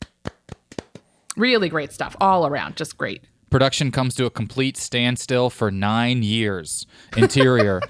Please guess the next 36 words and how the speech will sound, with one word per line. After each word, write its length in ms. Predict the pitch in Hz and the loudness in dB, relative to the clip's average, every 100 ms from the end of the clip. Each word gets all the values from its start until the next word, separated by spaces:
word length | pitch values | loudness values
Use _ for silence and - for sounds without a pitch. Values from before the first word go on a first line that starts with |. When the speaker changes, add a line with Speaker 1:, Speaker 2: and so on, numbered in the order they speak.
| - | -12
Speaker 2:
<laughs> 180 | _ - | _ -8
that 300 | 104 117 110 | 0 0 2
home 260 | 131 131 127 | 2 2 2
the 100 | 120 | 0
kid 280 | 139 117 | 0 2
lives 220 | 117 107 104 | 0 2 0
in 160 | 98 | 0
now. 280 | 98 92 85 - | -2 -2 -4 -2
Day, 400 | 120 110 92 87 | 0 0 -2 -4
the 80 | - | -4
baby, 460 | 101 123 131 110 101 | 2 2 2 2 0
now 200 | 117 117 | 2 2
a 60 | |
nine-year-old 560 | 113 117 120 117 113 107 | 2 0 2 2 0 0
boy 220 | 113 113 | 0 0
named 260 | 110 101 95 | 0 -2 -4
Skyle, 720 | - 123 131 123 101 90 - - - - | -4 0 2 2 2 -2 -6 -12 -18 -2
is 240 | 113 101 | 0 2
laying 320 | 107 117 127 | 2 2 2
on 100 | 127 | 2
the 80 | 123 | 0
grass 440 | 113 107 107 101 107 | 0 0 0 -2 -6
looking 260 | 110 104 | -6 -4
up 120 | 104 | -6
at 60 | 95 | -6
the 60 | 104 | -6
clouds. 520 | - 98 90 - - | -2 -2 -2 -8 -6
Richard 300 | 113 110 117 | -4 -2 -2
Linklater 520 | 113 113 117 113 110 | -2 -2 -2 0 0
and 100 | 104 | -2
his 100 | 104 | -4
crew 280 | - 110 104 | -4 -4 -2
scurry 460 | - - 107 107 104 | -4 -4 -2 0 0
onto 220 | 101 98 | -2 -4
the 80 | 95 | -4
grass. 460 | 120 127 123 - | 0 0 0 -4